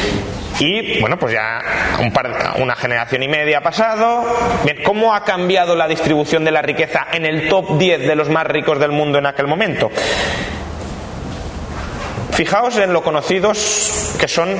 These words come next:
estos ricos del año ochenta y siete. Os sonarán a todos sus nombres. El primero de ellos es un japonés que se llama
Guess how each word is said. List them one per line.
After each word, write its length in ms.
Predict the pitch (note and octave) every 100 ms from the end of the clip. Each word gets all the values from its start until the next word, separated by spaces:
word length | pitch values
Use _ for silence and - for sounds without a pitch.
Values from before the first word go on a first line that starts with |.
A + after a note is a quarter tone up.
| F#3+
estos 300 | - - E3+
ricos 340 | D3+ E3 F3 D3+
del 80 |
año 140 | C#3 D3
ochenta 240 | B2+ B2
y 20 |
siete. 220 | B2+ C3+ A#2+
Os 80 |
sonarán 400 | A#2+ C#3 D3+ F#3+
a 240 | - D#3 D3+
todos 240 | E3 E3+
sus 160 | D3 A#2
nombres. 480 | A2+ G#2 G2+ G2 - - - - - - - - - -
El 160 | D3+ C#3+
primero 360 | F3+ A#3 B3
de 120 | A3+ A3+
ellos 720 | A#3+ A#3 - - - - A#3+
es 120 | E3
un 100 | F#3
japonés 400 | F3 E3+ E3 E3+
que 80 | F3
se 80 | E3
llama 340 | D#3+ F3+ G3